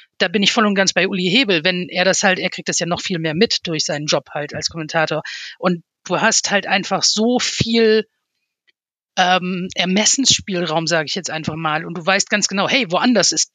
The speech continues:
genau das, auch mit Stützhand, aber als, schon als Elfmeter gepfiffen worden. Dann fühlst du dich natürlich dann in dem Moment, klar, als Trainer, wenn's da um was geht, halt natürlich benachteiligt, weil du weißt, es wurde schon mal gepfiffen und bei dir wird's jetzt halt wieder nicht gepfiffen. Und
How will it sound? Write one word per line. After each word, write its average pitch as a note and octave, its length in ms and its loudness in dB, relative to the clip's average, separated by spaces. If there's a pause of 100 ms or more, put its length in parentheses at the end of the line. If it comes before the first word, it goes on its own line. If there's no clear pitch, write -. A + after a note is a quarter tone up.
genau A3 420 0
das, - 460 2
auch - 220 0
mit - 140 2
Stützhand, - 640 0
aber F3 260 2
als, E3+ 220 -2
schon G3 180 -2
als E3+ 280 -2
Elfmeter F#3 520 -2
gepfiffen F3+ 560 0
worden. E3 320 0 (400)
Dann F#3+ 120 0
fühlst - 260 2
du - 40 0
dich F#3 140 0
natürlich G3+ 540 2
dann A3+ 180 4
in F#3+ 160 0
dem E3 140 2
Moment, F3+ 480 0 (280)
klar, A#3+ 340 0
als F3 280 -2
Trainer, G3 420 2
wenn's G3+ 220 2
da F#3+ 120 0
um F#3+ 140 -4
was F3 220 0
geht, E3+ 280 -2 (420)
halt F#3+ 160 0
natürlich F3+ 400 -2
benachteiligt, E3 680 0
weil F3+ 120 0
du G3+ 80 -2
weißt, C4+ 340 2
es F#3 140 0
wurde F#3 180 2
schon - 140 2
mal F3 100 2
gepfiffen F#3 420 -2
und G#3+ 120 4
bei D#3+ 80 2
dir E3+ 180 -2
wird's F#3+ 160 0
jetzt G#3 160 0
halt G#3 140 2
wieder A3 160 2
nicht C#4 180 4
gepfiffen. D#3+ 460 -8
Und D#3+ 240 -10